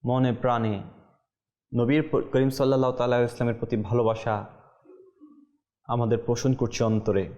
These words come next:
এটা অনেক বড় একটি পাওয়া, আল্লাহ তাআলার দয়া।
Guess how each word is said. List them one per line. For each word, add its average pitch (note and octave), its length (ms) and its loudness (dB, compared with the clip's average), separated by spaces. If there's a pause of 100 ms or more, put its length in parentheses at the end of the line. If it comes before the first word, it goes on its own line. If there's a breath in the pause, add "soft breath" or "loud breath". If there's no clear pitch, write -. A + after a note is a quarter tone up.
(640)
এটা A2+ 240 -2
অনেক B2+ 240 0
বড় A#2 160 0
একটি A#2+ 180 -6
পাওয়া, G#2 340 2 (920)
আল্লাহ A#2 240 0
তাআলার A2+ 280 0
দয়া। F#2 380 0